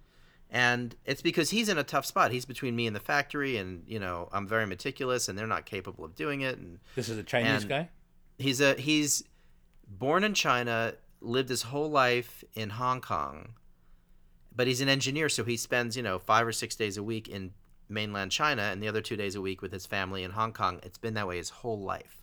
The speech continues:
Speaker 2: Wow.
Speaker 1: So his whole, he's married, he has a kid, and he's only spent, you know, generally speaking, two days a week with his wife and child.
Speaker 2: Wow.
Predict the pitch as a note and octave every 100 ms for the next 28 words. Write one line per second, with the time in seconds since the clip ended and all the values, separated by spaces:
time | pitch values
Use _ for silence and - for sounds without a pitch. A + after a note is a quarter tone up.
0 | - F#2+ F2+ - - - - - _ -
1 | A#2+ A2 G2+ - A#2 C3 C3 C3 G2+ G#2+
2 | A#2+ B2 A2 G2 F2 - C3 A#2+ A#2+ A#2
3 | - - _ A2+ A2+ B2 C#3 C3+ - E3
4 | C3 B2+ B2 G#2 G#2 G2+ A2+ A#2 A#2+ A2+
5 | - C#3+ C#3+ G2+ - A#2 A2+ A2 A#2 C3
6 | G#2 F#2+ F#2+ G2+ G2 G2 F#2+ B2 F#2+ -
7 | - - - _ - F2 G2 F2+